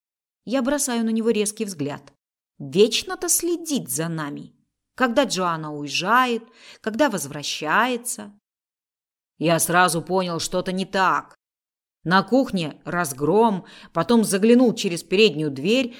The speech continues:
увидел силуэт на полу, ну и набрал девять девять девять. Он передёргивается. Терпеть не могу такие звонки. Полиция, правда, приехала тут же,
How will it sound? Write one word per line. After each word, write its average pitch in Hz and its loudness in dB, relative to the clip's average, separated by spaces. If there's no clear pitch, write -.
увидел 220 2
силуэт 233 4
на 160 -4
полу, 156 -2
ну 226 2
и 226 0
набрал 175 0
девять 165 -2
девять 151 -4
девять. 147 -8
Он 214 0
передёргивается. 147 -6
Терпеть 180 0
не 156 -2
могу 143 -4
такие 156 -8
звонки. 143 -10
Полиция, 240 4
правда, 202 0
приехала 175 -4
тут 170 -2
же, 143 -4